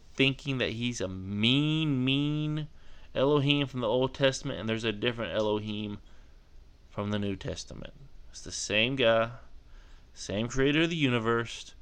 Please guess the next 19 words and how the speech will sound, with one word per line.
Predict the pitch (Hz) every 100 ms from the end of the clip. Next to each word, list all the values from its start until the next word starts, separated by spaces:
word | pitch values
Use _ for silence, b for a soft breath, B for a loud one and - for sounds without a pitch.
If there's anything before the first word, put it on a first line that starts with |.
| b b b b b - -
and | 107
he | 101 117
wants | 113 117 -
you | 139
to | 127
know | 107 104 117
him | 127 123 -
intimately, | 135 131 - 104 - 101 101 107 b b
and | 110
to | 101
know | 101 110
him | 135 135 - - -
intimately, | 196 196 - 120 104 67 98 101 107
he | - - - - - - - -
wants | - - 156
you | -
to | -
obey | 107 104 104 98
him, | 104 85